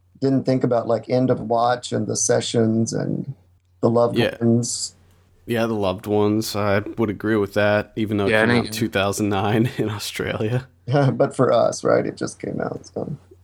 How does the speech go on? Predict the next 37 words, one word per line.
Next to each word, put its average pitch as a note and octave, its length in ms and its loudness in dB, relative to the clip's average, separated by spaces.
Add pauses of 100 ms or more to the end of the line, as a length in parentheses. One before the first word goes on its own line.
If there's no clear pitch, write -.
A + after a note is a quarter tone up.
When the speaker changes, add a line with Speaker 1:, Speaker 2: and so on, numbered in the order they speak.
(180)
Speaker 2:
Yeah, A#2+ 180 2
that C#3+ 180 0
made A3 180 0
it F#3 60 -2
on D3+ 120 2
my A#2+ 160 2
top A#2 320 -2
ten G2+ 500 -2
horror A2+ 220 0
movie F2+ 260 -2
list. F2+ 420 -2
I G2+ 140 2
have G#2 240 0
that F2 240 2
posted F2+ 380 -2
on F2+ 100 0
the F2 80 0
site. F2 460 0 (520)
Speaker 1:
Some F#3+ 300 0
of C#3+ 80 2
them B2 180 0
are, A#2 140 2
I'm A#2+ 200 2
thinking B2+ 280 0
about, A#2 320 0
<laughs> - 40 -20
what, B2 300 0 (140)
in D3+ 160 2
comparison, D3+ 680 0
I'm A#2 100 0
thinking, A#2+ 320 0
"Oh, - 140 2
some - 240 -2
were A#1 120 2
actually - 300 -2
pretty - 160 0
good." - 260 0